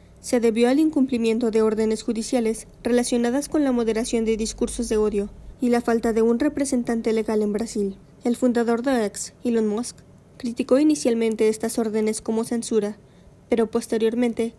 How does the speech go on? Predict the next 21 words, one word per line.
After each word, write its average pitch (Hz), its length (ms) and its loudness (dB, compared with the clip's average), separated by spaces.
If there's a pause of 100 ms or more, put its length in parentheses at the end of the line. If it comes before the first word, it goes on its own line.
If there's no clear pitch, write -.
(200)
cambió 233 280 0
su 269 140 0
postura 220 480 -2 (320)
y 247 100 0
la 233 120 2
plataforma 226 640 0
tomó 226 240 0
medidas 226 540 -2 (100)
para 240 200 2
cumplir 247 340 0
con 302 140 0
las 294 140 -2
exigencias 220 640 -4
legales. 196 500 -4 (520)
La 240 120 4
decisión 240 440 2
de 294 120 4
reactivar 233 560 0
X 208 260 -4
generó 233 440 2
diversas 226 460 -2